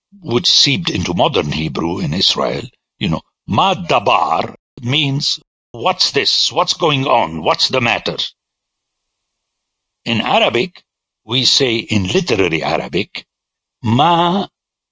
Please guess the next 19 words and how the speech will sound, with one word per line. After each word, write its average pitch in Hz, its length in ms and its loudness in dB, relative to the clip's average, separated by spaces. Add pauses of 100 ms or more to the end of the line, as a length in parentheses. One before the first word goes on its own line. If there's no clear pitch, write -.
(160)
mal 139 640 2 (100)
amr, 120 600 0 (180)
amr." 135 640 0 (840)
Amr, 131 460 4 (760)
for 98 160 0
those 113 240 2
who 101 80 2
know 104 140 4
Hebrew, 104 460 2 (420)
will 104 180 -2
see 98 300 2
that 90 260 0
you 90 80 0
have 85 240 -2
the - 80 -8
same 90 340 0
root 87 300 -4
as 82 320 -2
amar, 87 600 0